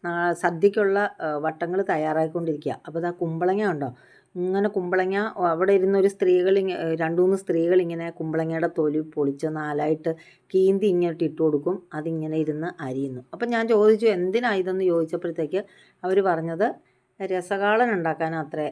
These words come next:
ഈ, ഓ, കുമ്പളങ്ങ. കുമ്പളങ്ങ മാത്രമല്ല, ഇനി മത്തങ്ങയും ഇതിൻ്റെ കൂട്ടത്തിലുണ്ട് കേട്ടോ. മത്തങ്ങ എന്ന് പറഞ്ഞാൽ നമ്മൾ, അ-, അതിശയിച്ച് പോവും ഇതിനു വേണ്ടി മത്തങ്ങ എന്തിനാണെന്ന്. ഈ മത്തങ്ങ കണ്ടപ്പോൾ, ഞാൻ ചോദിച്ചപ്പോഴാണ് അവർ പറഞ്ഞത്. അപ്പോൾ ധാരാളം,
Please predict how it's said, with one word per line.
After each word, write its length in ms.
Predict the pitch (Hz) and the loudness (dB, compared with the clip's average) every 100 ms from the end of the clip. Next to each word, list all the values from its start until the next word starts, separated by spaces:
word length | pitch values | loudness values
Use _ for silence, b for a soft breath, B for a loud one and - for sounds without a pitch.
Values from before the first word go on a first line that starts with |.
| - - | -8 -12
ഈ, 240 | 151 151 147 | -8 -8 -8
ഓ, 140 | 147 | -10
കുമ്പളങ്ങ. 480 | 147 160 151 143 139 139 | -10 -8 -6 -6 -8 -14
കുമ്പളങ്ങ 380 | _ 196 208 214 | _ -4 -2 -2
മാത്രമല്ല, 640 | 220 196 190 240 240 170 180 233 - b b - | -2 -2 -2 2 2 2 0 -2 -6 b b -8
ഇനി 280 | 190 196 214 | -2 0 0
മത്തങ്ങയും 760 | 202 185 - - 240 220 196 214 - | -2 -4 -4 -2 0 2 0 -2 -4
ഇതിൻ്റെ 260 | 170 170 170 | -4 0 0
കൂട്ടത്തിലുണ്ട് 640 | 160 147 - 151 127 131 | 0 -2 -4 -6 -8 -8
കേട്ടോ. 220 | 147 143 120 - | -6 -8 -12 -12
മത്തങ്ങ 340 | 160 160 160 | -10 -8 -6
എന്ന് 120 | 190 | -4
പറഞ്ഞാൽ 380 | 254 208 202 202 226 254 B B - | 0 0 0 2 2 2 B B -10
നമ്മൾ, 240 | 190 196 220 254 - - | -6 -2 0 -2 -6 -10
അ-, 140 | 170 - | -10 -6
അതിശയിച്ച് 500 | 170 175 - 247 349 | -6 -4 -2 0 2
പോവും 320 | 208 185 185 - | 4 4 2 -2
ഇതിനു 180 | 170 185 | 2 4
വേണ്ടി 520 | 196 202 214 220 233 | 4 2 2 0 -2
മത്തങ്ങ 460 | 254 185 180 190 202 202 _ - | -2 -2 -2 -4 -2 -6 _ -6
എന്തിനാണെന്ന്. 680 | 180 180 196 185 156 143 139 - | -2 -2 0 -2 -2 -4 -8 -6
ഈ 80 | 185 | -2
മത്തങ്ങ 500 | 196 185 202 202 233 | -2 -2 -6 -4 -4
കണ്ടപ്പോൾ, 440 | 220 208 208 226 233 233 - | -2 -2 -2 -2 0 -2 -4
ഞാൻ 220 | 196 196 202 | -4 -2 2
ചോദിച്ചപ്പോഴാണ് 680 | 196 202 226 285 269 190 170 | 4 4 2 0 0 0 2
അവർ 160 | 165 | 0
പറഞ്ഞത്. 460 | 165 143 139 139 185 277 b b b - | 2 0 -2 -4 -4 -4 b b b -6
അപ്പോൾ 120 | 214 | -2
ധാരാളം, 760 | 214 202 208 214 226 240 254 | 0 2 2 0 0 0 -2